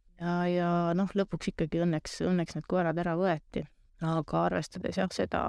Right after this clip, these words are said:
kui kaua nad veel pidid sellest hetkest edasi piinlema, circa peaaegu pool aastat, siis üldiselt sellistes, sellistes juhtumites nagu loomapidajale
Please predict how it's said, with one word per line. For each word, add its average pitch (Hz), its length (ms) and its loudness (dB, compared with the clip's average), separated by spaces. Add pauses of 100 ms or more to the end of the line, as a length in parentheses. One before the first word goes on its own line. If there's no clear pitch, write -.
(160)
kui - 140 -2
kaua 165 320 2
nad 165 160 -4
veel - 160 -2
pidid - 320 -4
sellest - 480 -2 (260)
hetkest - 400 -4
edasi 156 300 0
piinlema, 160 500 2
circa - 340 -6
peaaegu 165 380 -2
pool - 240 0
aastat, - 420 -4
siis - 360 -14 (480)
üldiselt 190 380 2
sellistes, 170 560 0 (260)
sellistes 190 440 2
juhtumites 170 720 2
nagu 160 560 2 (640)
loomapidajale 160 1200 2